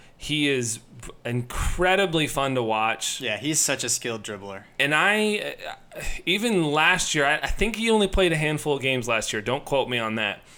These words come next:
Speaker 1: 'cause he was going through some injury type situations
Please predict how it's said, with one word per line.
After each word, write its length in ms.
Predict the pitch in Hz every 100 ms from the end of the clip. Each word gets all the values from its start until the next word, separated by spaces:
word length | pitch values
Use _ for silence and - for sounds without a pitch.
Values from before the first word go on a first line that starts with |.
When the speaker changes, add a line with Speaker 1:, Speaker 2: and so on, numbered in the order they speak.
| - - -
Speaker 1:
'cause 100 | 120
he 80 | 135
was 100 | 120
going 220 | 135 131
through 120 | 127
some 180 | 123 123
injury 680 | 123 127 127 123 117 110 -
type 200 | - 123
situations 840 | - 127 117 113 110 - 107 101